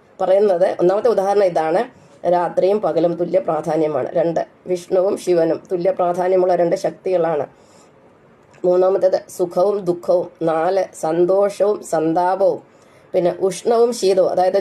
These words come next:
ചൂടും തണുപ്പും. പിന്നെ, ഏഹ്, ഇങ്ങനെ കുറേ കാര്യങ്ങളുണ്ട്. ദേവന്, അസുരന്, ആ കൂട്ടത്തിൽ വരുന്നതാണ്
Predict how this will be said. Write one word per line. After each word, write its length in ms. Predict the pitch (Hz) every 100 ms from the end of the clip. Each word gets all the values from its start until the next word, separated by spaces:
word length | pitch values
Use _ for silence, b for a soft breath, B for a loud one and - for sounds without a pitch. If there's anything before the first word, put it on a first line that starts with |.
| 190
ചൂടും 340 | 175 185 220 320 - - 185
തണുപ്പും. 420 | 175 175 185 170 - _ b b b 180
പിന്നെ, 260 | 180 170 - 170
ഏഹ്, 320 | 175 170 165 135
ഇങ്ങനെ 200 | 247 269 311 269
കുറേ 180 | 220 220 247 269 294 - 226
കാര്യങ്ങളുണ്ട്. 420 | 208 208 185 185 185
ദേവന്, 460 | 190 190 180 170 - -
അസുരന്, 460 | 165 185 185 165 104 - b b 202
ആ 40 | 285
കൂട്ടത്തിൽ 300 | 262 226 208 196
വരുന്നതാണ് 360 | 185 170 180